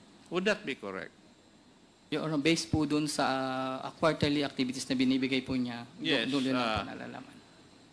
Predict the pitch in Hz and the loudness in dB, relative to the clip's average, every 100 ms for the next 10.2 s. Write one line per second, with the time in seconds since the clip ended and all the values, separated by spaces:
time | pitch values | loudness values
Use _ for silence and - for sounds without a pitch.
0 | - - - - - - - - - - | -20 -20 -20 -20 -20 -20 -20 -20 -20 -20
1 | - - 143 143 - 175 196 - 180 175 | -20 -10 -6 -6 -6 -2 -2 0 0 0
2 | 170 170 156 147 143 131 - 127 - 151 | -4 -4 -4 -4 -2 -4 -2 -4 -2 -4
3 | 113 101 127 - 113 104 - - - - | -4 -6 -10 -10 -8 -8 -12 -14 -18 -20
4 | - - - - - 113 113 104 101 107 | -20 -20 -20 -18 -2 2 4 4 2 0
5 | 113 107 95 - 156 - 165 160 156 147 | -4 -4 -10 -2 -2 0 -4 -4 -6 -4
6 | 123 123 - 131 117 - 143 143 135 123 | -2 -4 -4 -6 -6 -4 -4 -2 -2 -2
7 | 117 95 110 147 165 147 - 135 120 113 | -4 -4 -2 -2 -4 -8 -10 -6 -2 -2
8 | - - 101 101 101 95 131 127 131 120 | -2 -8 -8 -6 -6 0 0 2 0 0
9 | 117 120 113 107 - 120 110 - 95 - | 0 -2 0 -4 -2 -2 -2 -4 -8 -2
10 | 110 90 | -2 -2